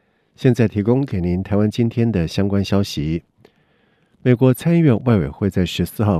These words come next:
高票通过《台湾政策法案》，透过版本有部分的修正，包括把驻美处更名改成建议性质，移除赋予台湾主要非北约盟友地位的条文。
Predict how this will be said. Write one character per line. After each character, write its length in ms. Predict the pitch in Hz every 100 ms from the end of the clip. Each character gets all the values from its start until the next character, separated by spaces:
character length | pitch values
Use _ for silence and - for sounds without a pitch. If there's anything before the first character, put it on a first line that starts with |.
| -
高 100 | 98
票 140 | 92
通 240 | 82 92 95
过 240 | 98 71 -
《台 120 | 107
湾 200 | 107 110
政 180 | - 123
策 160 | -
法 180 | 92 73
案》， 360 | - 113 98 - _ _ _ _ -
透 140 | 165
过 160 | 139 113
版 260 | 82 85
本 240 | 92 73 -
有 160 | 110 92
部 120 | 107
分 200 | 92 90
的 100 | 76
修 220 | - 98
正， 260 | 101 92 - _ _ _ _ -
包 160 | 151
括 160 | - 120
把 240 | 80 76
驻 180 | - 131
美 200 | 95 73
处 320 | - 113 85 -
更 180 | 123 131
名 240 | 101 95
改 220 | 107 80
成 320 | 76 82 98 90
建 240 | - 110
议 160 | 101 87
性 240 | 78 123
质， 400 | 85 - 69 190 - _ _ _ -
移 120 | 110
除 220 | - 95
赋 220 | 87 -
予 100 | 101
台 220 | 85 - 90
湾 280 | 110 123 -
主 160 | - 98
要 160 | 98
非 320 | 85 123 127 -
北 200 | 90 76
约 120 | 98 110
盟 220 | 87 104
友 240 | 117 90 -
地 160 | 120 107
位 160 | 98
的 100 | 85
条 220 | 82 78
文。 340 | 98 85 85